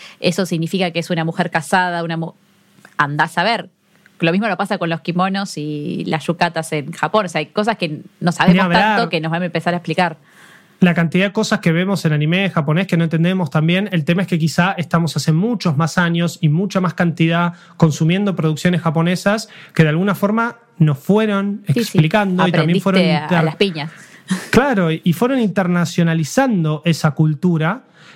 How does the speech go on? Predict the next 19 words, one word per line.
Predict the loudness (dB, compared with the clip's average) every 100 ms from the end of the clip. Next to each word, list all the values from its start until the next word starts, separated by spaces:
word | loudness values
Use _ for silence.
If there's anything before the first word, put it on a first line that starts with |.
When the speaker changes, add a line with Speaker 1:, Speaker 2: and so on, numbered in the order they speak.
| _
Speaker 2:
que | 2 2 2
está | -4 0 0
presente, | 2 2 0 2 -2 0
hoy | 0 0
está | 0 0
en |
la | 0
sopa, | 0 0 0 0
porque | -2 -2
tenemos | 0 0 0 -2 2
literalmente | 2 2 0 0 0 0
anime | 0 2 0
está | 0
en | 0
la | 0
sopa. | -2 -2 -6 -12 -20 -18 -18 -16 0
Eh, | 2 2 0 -4
con | 0 2
Onyx | 2 0 -4 -8 -12